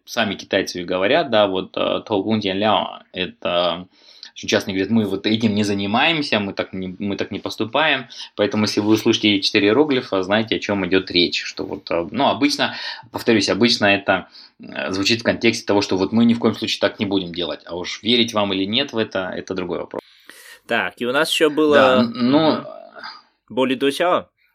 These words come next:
Speaker 1: Да, да, да. Да, да, да. Ну вот, если хочешь, ты ее озвучь в своем понимании.
Speaker 2: Ну, буквально, значит, боли дося, да, боли дося. Это переводится тонкая,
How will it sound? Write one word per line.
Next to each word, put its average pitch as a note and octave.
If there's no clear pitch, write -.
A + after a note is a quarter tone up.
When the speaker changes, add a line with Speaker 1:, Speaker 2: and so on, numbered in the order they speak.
Speaker 1:
Да, F2+
да, F2
да. F2+
Да, G#2+
да, F2
да. E2+
Ну A#2
вот, A2
если A#2
хочешь, C#3+
ты B2+
ее G#2+
озвучь A#2+
в -
своем A2
понимании. G2+
Speaker 2:
Ну, E3
буквально, E3+
значит, D3
боли B2
дося, D3+
да, C3+
боли C#3+
дося. C#3
Это A#2+
переводится C3+
тонкая, C#3+